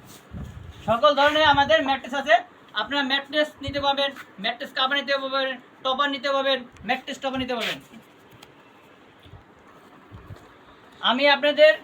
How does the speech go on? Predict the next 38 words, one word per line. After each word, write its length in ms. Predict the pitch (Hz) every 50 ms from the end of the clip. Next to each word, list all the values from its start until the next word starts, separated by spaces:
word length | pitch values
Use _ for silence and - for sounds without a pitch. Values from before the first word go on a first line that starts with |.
| - -
ঠিকানা 340 | 208 240 254 285 294 294 294
বলে 220 | 285 285 294 294
দিচ্ছি, 360 | 285 285 - - 285 302 - - - -
আমাদের 360 | 208 220 240 262 277 285 262
ঠিকানা 320 | 208 247 247 285 285 285
হচ্ছে 340 | 277 269 277 285 285 285 285 302 311 190 170
ঢাকা 420 | 175 214 240 233 247 277 285 285
মধ্যপাড্ডা 720 | 277 262 262 269 254 226 277 269 285 285 277 285 285 285
পোস্ট 360 | 277 - 262 254 247 254 -
অফিস 200 | 262 269 262 254
গলি, 300 | 254 269 262 262 285 285
আহ, 600 | 294 - - - - - - 220 220 220 220 220 220
পাঁচতলা 400 | - 269 247 247 - 285 277 277
বাজার। 340 | 277 262 247 220 196 - 165 - - - - - -
আমাদের 540 | - 196 233 254 269 254 277 294 285 277 277 - - 262
এই 220 | 254 247 254 269
স্ক্রিনে 220 | - - 302 302 277
দেওয়া 120 | 294 277
নাম্বারটা 360 | 277 277 277 285 294 277 285
থাকবে, 240 | 269 277 254 247 285 311 330 320 - - - 254 254
স্ক্রিনে 200 | 220 - 277 277
দেওয়া 120 | 269 285 277
নাম্বার 300 | 277 269 269 285 277 226
যোগাযোগ 280 | 269 277 277 285 285
করলে 140 | 285 285 277
আপনারা, 240 | 269 262 262 294 349
আহ, 580 | 359 - - - - - 208 220 220 226 226
আমাদের 420 | 233 240 254 240 269 302 - 523 - - - -
পণ্যগুলো 460 | 254 254 262 277 277 262 285 294 277
আপনি 140 | 277 269 269
নিতে 200 | 269 226 285 269
পারবেন। 260 | 285 285 294 330 339 - - - - - - -
এবং 300 | 220 226 240 247 247 254 262
ইমো, 320 | 277 285 294 320 311 294
WhatsApp-এ 340 | 285 - 285 302 294 302 302
আপনাদের 460 | 294 269 262 262 285 285 277 285 254
যোগাযোগ 260 | 247 269 294 277 285
করলে 220 | 285 285 294 320